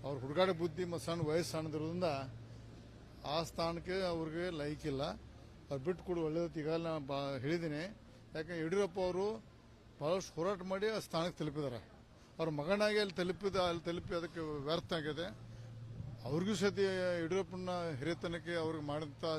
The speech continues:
ತ್ಯಾಗ, ಹೋರಾಟಕ್ಕೆ ಸಹಿತ ಮಂಕ್ ಆಗತೈತೆ ಅನ್ನೋ ಒಂದು ಸಂದರ್ಭದಲ್ಲಿ ಅವರು ಬಿಟ್ಟು ಮುಂದೆ ಎಕ್ಸ್ಪೀರಿಯನ್ಸ್ ಅಂತ ಆಗೋದು ಒಳ್ಳೆಯದು. ಯಾಕಂದ್ರೆ ಅವರು ನಮ್ಮ ತಲೆ ವಿಡಿಯೋ ಇದೆ, ಅವ್ರು ಹೇಳಿದ್ದಾರೆ.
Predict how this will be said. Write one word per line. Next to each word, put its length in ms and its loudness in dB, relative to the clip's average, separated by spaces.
ತ್ಯಾಗ, 340 6
ಹೋರಾಟಕ್ಕೆ 400 4
ಸಹಿತ 220 2
ಮಂಕ್ 240 4
ಆಗತೈತೆ 380 2
ಅನ್ನೋ 160 -2
ಒಂದು 120 -8
ಸಂದರ್ಭದಲ್ಲಿ 460 -2
ಅವರು 520 0
ಬಿಟ್ಟು 480 -2
ಮುಂದೆ 560 0
ಎಕ್ಸ್ಪೀರಿಯನ್ಸ್ 400 0
ಅಂತ 140 -2
ಆಗೋದು 300 0
ಒಳ್ಳೆಯದು. 380 0
ಯಾಕಂದ್ರೆ 340 0
ಅವರು 440 2
ನಮ್ಮ 200 -2
ತಲೆ 180 2
ವಿಡಿಯೋ 220 6
ಇದೆ, 180 4
ಅವ್ರು 80 -6
ಹೇಳಿದ್ದಾರೆ. 420 2